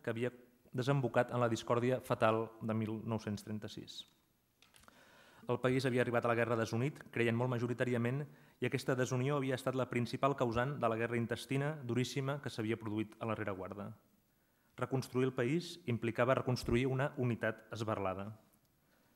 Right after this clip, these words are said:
Pel sector políticament més qualificat de la primera resistència catalanista de l'interior, i penso abans que res amb els petitíssims nuclis d'Unió Democràtica i en part també amb els del Front Nacional, per aquesta gent,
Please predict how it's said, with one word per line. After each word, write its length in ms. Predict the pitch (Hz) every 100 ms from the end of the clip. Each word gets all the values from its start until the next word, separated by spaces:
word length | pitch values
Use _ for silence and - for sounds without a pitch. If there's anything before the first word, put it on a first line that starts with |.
| _ _
Pel 140 | -
sector 240 | 123 127 156
políticament 520 | 139 143 127 131 127
més 180 | 131 131
qualificat 640 | - 123 120 113 127 113 - - - -
de 100 | 117
la 140 | 107
primera 400 | 110 113 113 110 104
resistència 420 | 113 110 123 117
catalanista 440 | 113 107 110 - 107
de 80 |
l'interior, 480 | 104 101 104 113 175 165 - _ _ _ _ _
i 80 | -
penso 320 | 117 113 -
abans 180 | 110 110
que 140 | - 113
res 180 | 117
amb 140 | 117 107
els 320 | 107 - - _ _ _ _
petitíssims 560 | 113 120 131 127 123 131
nuclis 560 | 135 123 113 - - - -
d'Unió 240 | 113 113
Democràtica 720 | 113 113 110 117 113 101 107 101 - - _ -
i 60 |
en 100 | 113 110
part 160 | 120
també 180 | 117 113
amb 120 | 110
els 40 | 104
del 140 | 101
Front 160 | - 110
Nacional, 480 | 123 123 101 107 135 - _ _ - - - - -
per 80 |
aquesta 240 | - 123 135
gent, 300 | 120 117